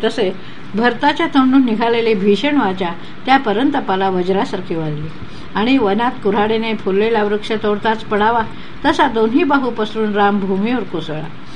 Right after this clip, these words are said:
नदी तीराला धडका देऊन श्रमून झोपलेल्या हत्तीसारख्या भूमीवर पडलेल्या शोकव्याकुळ महान योद्ध्या रामाला पाहून वैदेहीसह सगळे भ्राते रडू लागले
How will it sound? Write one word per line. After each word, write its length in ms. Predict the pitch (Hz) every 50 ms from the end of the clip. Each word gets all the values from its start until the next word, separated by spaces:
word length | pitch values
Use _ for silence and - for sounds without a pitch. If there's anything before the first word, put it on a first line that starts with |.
| - - - - - -
नदी 280 | 226 247 269 262 339 359
तीराला 440 | 359 320 262 220 254 269 285 285 277
धडका 400 | 220 247 202 208 202 220 254 277
देऊन 320 | 277 277 269 254 226 220
श्रमून 540 | 214 - - 214 202 202 233 285 311 311 277
झोपलेल्या 520 | 269 254 202 180 185 196 220 240 240 240 226
हत्तीसारख्या 680 | 196 170 - - 226 233 240 220 208 208 - 180 151 147 - - - - - -
भूमीवर 460 | 190 196 220 247 240 262 311 330 330 285
पडलेल्या 480 | - 240 220 202 214 233 247 240 240 240
शोकव्याकुळ 720 | - - 220 254 269 285 269 262 240 220 214 - 220 220 208
महान 400 | 208 190 175 185 220 247 254 247 - - -
योद्ध्या 460 | 180 190 190 190 185 185 262 233 190 156 - - - - - - -
रामाला 420 | 196 214 214 226 254 302 302 269
पाहून 340 | 233 - 190 180 185 196 180 160 156 - - - - - -
वैदेहीसह 680 | 202 214 226 247 220 285 330 330 311 302 277 - 254 220
सगळे 400 | 196 202 - 202 196 208 254 262
भ्राते 500 | 233 202 - 185 180 185 220 214 175 156 - - - - - -
रडू 240 | 196 214 226 285
लागले 360 | 294 285 240 196 196 190 170